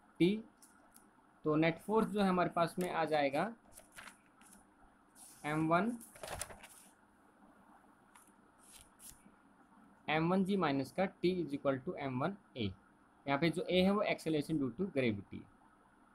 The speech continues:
अभी हम लोग lighter body की बात करते हैं।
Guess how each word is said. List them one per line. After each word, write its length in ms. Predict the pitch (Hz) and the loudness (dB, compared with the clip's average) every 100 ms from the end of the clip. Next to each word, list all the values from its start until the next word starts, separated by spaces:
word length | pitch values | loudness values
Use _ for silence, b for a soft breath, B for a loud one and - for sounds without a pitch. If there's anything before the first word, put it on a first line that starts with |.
| - - _ - - - | -20 -20 _ -20 -20 0
अभी 200 | 143 170 | 2 4
हम 100 | 240 | 6
लोग 120 | 240 226 | 6 6
lighter 300 | 190 180 208 | 4 4 2
body 220 | 220 214 | 2 2
की 100 | 214 | 2
बात 260 | 190 185 | 2 2
करते 300 | - 156 - | 0 0 0
हैं। 180 | 143 185 | 0 0